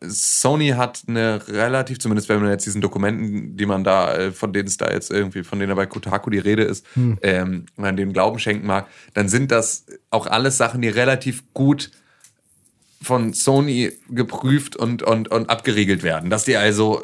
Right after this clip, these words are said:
Speaker 1: schon sehr, sehr deutlich den Publishern machen, dass sie nicht wollen, dass sich die Spielerbasis in mehrere Teile teilt,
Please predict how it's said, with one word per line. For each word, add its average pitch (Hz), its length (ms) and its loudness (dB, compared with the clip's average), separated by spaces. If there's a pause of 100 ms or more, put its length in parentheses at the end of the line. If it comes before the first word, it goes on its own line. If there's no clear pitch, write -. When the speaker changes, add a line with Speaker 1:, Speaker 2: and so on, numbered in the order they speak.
(100)
Speaker 1:
schon 113 480 -2
sehr, 110 220 4
sehr 107 140 4
deutlich 113 600 0 (400)
den 107 140 2
Publishern 113 560 2
machen, 135 540 0 (340)
dass 110 300 2
sie 113 280 4
nicht 110 440 -6 (260)
wollen, 110 440 2
dass 107 260 2
sich 104 180 -2
die 101 260 0 (100)
Spielerbasis 95 920 0 (340)
in 95 280 0
mehrere 92 380 2
Teile 90 480 0
teilt, 85 400 -4